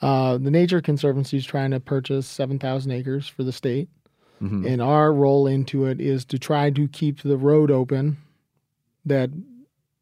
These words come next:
Speaker 1: for a length to be determined, because this area, like the book I gave you,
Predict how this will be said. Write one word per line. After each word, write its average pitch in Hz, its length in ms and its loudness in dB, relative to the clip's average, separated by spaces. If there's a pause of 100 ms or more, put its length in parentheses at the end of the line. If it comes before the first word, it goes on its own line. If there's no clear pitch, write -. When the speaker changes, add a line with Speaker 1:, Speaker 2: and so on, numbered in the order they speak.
(260)
Speaker 1:
for 151 300 4
a 147 180 4
length 165 500 0 (480)
to 175 140 4
be 165 140 4
determined, 156 760 0 (160)
because 147 320 0
this 156 220 2
area, 151 280 4
like 143 160 0
the 143 80 -4
book 165 200 2
I 151 100 2
gave 139 240 2
you, 135 300 0